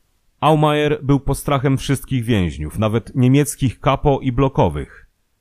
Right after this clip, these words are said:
zwanym przez więźniów Łokietkiem. Bił własnoręcznie i maltretował Polaków.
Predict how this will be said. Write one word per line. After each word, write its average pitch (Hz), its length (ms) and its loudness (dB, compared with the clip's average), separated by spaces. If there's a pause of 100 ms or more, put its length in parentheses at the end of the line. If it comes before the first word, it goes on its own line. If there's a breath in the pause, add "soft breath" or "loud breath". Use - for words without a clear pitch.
zwanym 135 440 0
przez 123 240 -2
więźniów 123 540 0
Łokietkiem. 113 720 -2 (1120)
Bił 147 280 2
własnoręcznie 135 840 0
i 127 160 -2
maltretował 120 640 0
Polaków. 90 600 -4